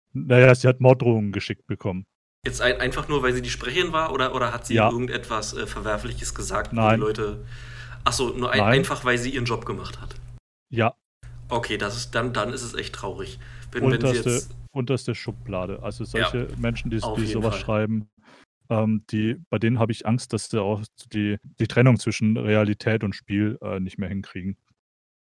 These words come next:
Speaker 2: Das ist übel.
Speaker 1: Ja, da, und da, da, da darf, da kann man jetzt nicht mal mehr sagen, dass es, dass es ein, ein, ein Lob ist, dass ihr Charakter so, so überzeugend geschrieben ist. Das ist einfach ein, ein, äh, No-Go, das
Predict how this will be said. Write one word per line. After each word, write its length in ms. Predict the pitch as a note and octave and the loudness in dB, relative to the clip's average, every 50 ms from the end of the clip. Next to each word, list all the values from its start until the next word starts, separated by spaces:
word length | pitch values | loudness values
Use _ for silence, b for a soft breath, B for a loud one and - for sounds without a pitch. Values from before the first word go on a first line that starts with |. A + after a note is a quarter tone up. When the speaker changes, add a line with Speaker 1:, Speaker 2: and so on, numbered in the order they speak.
| _ _ _ _ - - - - - - - - - | _ _ _ _ -16 -16 -14 -14 -14 -14 -14 -10 -10
Speaker 2:
Das 220 | G2+ F#2+ F#2 - - | -10 -10 -10 -10 -12
ist 80 | F2+ | -12
übel. 340 | G2 G2+ G2 F#2+ F#2 F2+ F2+ - _ _ _ _ _ _ _ _ _ | -12 -12 -12 -12 -12 -12 -14 -16 _ _ _ _ _ _ _ _ _
Speaker 1:
Ja, 220 | G#2 G2+ F#2+ F#2 - - - - - - - | -4 -2 -2 -4 -6 -10 -18 -20 -20 -6 -4
da, 160 | A#2+ A2+ B2 | 0 0 2
und 260 | - A#2+ A#2 A2+ G#2+ - _ _ | 2 2 0 -2 -2 -8 _ _
da, 220 | - B2+ B2+ A2+ | 2 4 4 4
da, 260 | G#2+ - A#2 A2+ A#2 A#2+ | 4 4 4 4 4 4
da 240 | - - A2+ A#2 | 4 4 4 4
darf, 400 | A2+ - - A#2+ B2+ B2 - - - - | 4 4 4 4 4 2 0 -6 -6 -4
da 100 | A#2 - | -4 2
kann 140 | - C3 | 4 4
man 100 | C3 B2+ | 4 4
jetzt 160 | A#2+ A2+ - - | 4 2 2 0
nicht 140 | C3+ - | 0 2
mal 100 | - A#2+ | 2 2
mehr 120 | G#2+ A2 G#2 | 2 2 2
sagen, 300 | - A#2+ A2+ C3 B2 A2 G2 | 2 4 4 4 4 2 0
dass 140 | F#2+ - | -2 -2
es, 180 | A2 G2 - B B B B B B _ _ _ _ | -4 -6 -6 B B B B B B _ _ _ _
dass 180 | - A2 - - | -4 -4 -2 -2
es 160 | A2 - - | -4 -4 -2
ein, 180 | B2 G#2 G#2 A2+ | -2 -2 -2 -2
ein, 160 | - G#2+ G#2 A2 | -2 -2 -2 -2
ein 320 | - A#2+ A2 A2+ A2+ A#2 | -2 -2 -2 -2 -4 -6
Lob 340 | - A2+ G#2+ A2+ B2+ C3 - | -4 0 6 8 8 8 8
ist, 200 | A2 F#2+ - - | 4 0 0 -2
dass 120 | G#2+ - - | -4 -4 -2
ihr 120 | A2 F#2 | -4 -6
Charakter 500 | - - - A2 G#2+ - _ - G#2+ F#2 | -6 -4 -2 -2 -2 -2 _ -2 -2 -2
so, 320 | - - G#2+ G2+ G#2 G2 b b b b b _ | -2 -2 -2 -2 -4 -6 b b b b b _
so 140 | - - | -8 -6
überzeugend 420 | G#2 G#2 G#2 - - A2+ G#2+ G#2 G2+ | -4 -4 -6 -2 0 0 0 0 -2
geschrieben 400 | G2 - - - A2+ A2+ A2 G2+ | -4 -6 -4 -2 -2 -2 -2 -4
ist. 160 | F#2 - - | -6 -6 -6
Das 80 | G2 F#2+ | -6 -6
ist 220 | G2+ - - - | -6 -8 -8 -8
einfach 280 | G#2+ G#2 - G#2+ G2 G2 E3+ - _ _ - | -6 -4 -4 -4 -4 -6 -8 -12 _ _ -6
ein, 320 | A2+ G#2 G2 G2 G#2+ - - _ _ | -4 -2 -2 -2 -4 -6 -10 _ _
ein, 440 | A2+ G#2+ G2 G2 G#2 C3 C3+ C3 - - - - | -4 -2 -2 -2 -2 -4 -8 -12 -16 -18 -14 -10
äh, 280 | - A#2 G#2+ G#2 G2+ A2+ - | -8 -8 -8 -8 -8 -10 -10
No-Go, 580 | - A2+ - A2+ A#2 A#2 A#2+ A2+ - F#2+ F2+ F#2 | -12 -10 -2 2 4 4 4 2 0 -2 -4 -4
das 240 | F#2 - - - | -6 -8 -10 -14